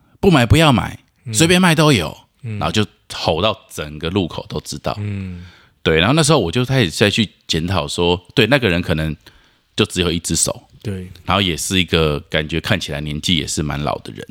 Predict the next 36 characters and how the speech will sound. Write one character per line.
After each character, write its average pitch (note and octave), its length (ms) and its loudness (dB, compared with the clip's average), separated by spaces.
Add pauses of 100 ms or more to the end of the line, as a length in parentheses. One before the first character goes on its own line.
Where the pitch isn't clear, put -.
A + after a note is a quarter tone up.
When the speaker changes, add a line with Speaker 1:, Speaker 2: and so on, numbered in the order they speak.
(140)
Speaker 2:
嗯。 F#2 380 -10
Speaker 1:
OK， E2+ 200 0
所 A2 200 4
以 A#2 180 0 (480)
理 E2+ 200 0
论 A#2 180 4
上 A2+ 260 2
他 G#2 240 0
还 E2+ 240 -4
愿 F2+ 400 -4
意 F2 320 -6 (580)
用 E2 640 -2
自 G2+ 160 0
己 - 300 -8
的 A#1 400 -4 (720)
行 F#2+ 300 0
动 G2+ 160 2
力、 F2 40 -4
Speaker 2:
劳 - 20 -4
力 F#2 100 0
士。 D#2+ 100 -6
Speaker 1:
劳 D#2 220 2
力， F2+ 300 -2
对， E2+ 260 2
然 D#2 120 -2
后 E2+ 60 0
去 F#2+ 100 -2
摘 F2 300 0
花 E2 500 2
或 F2 180 -2
者 D2+ 60 -6
去 F2 80 -4
批 E2 300 0
花， D#2+ 340 2
然 C#2+ 140 -8
后 D#2 260 -2